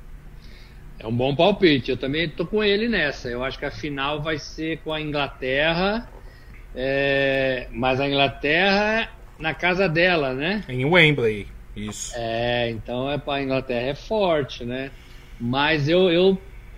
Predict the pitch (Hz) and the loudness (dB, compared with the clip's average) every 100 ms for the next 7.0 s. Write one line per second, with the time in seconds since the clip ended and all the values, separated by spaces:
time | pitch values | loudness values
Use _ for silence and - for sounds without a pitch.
0 | - - - 185 - 180 170 170 170 165 | -18 -6 2 2 2 0 0 2 2 4
1 | 151 147 135 131 135 131 110 101 - - | 4 2 2 -2 -4 -4 -6 -8 -14 -16
2 | - - - - - 92 87 82 - - | -16 -18 -18 -16 -12 -12 -12 -14 -18 -18
3 | - - - - - - 185 185 139 123 | -20 -18 -18 -18 -18 -10 -4 0 0 4
4 | 139 151 151 156 147 156 160 156 127 127 | 6 6 6 2 4 4 6 4 6 6
5 | 147 170 - 127 113 127 151 135 127 127 | 6 2 -2 -2 0 0 0 0 -2 -4
6 | 123 120 113 107 147 160 127 104 117 | -2 -2 -2 -2 -2 -2 -4 -2 -4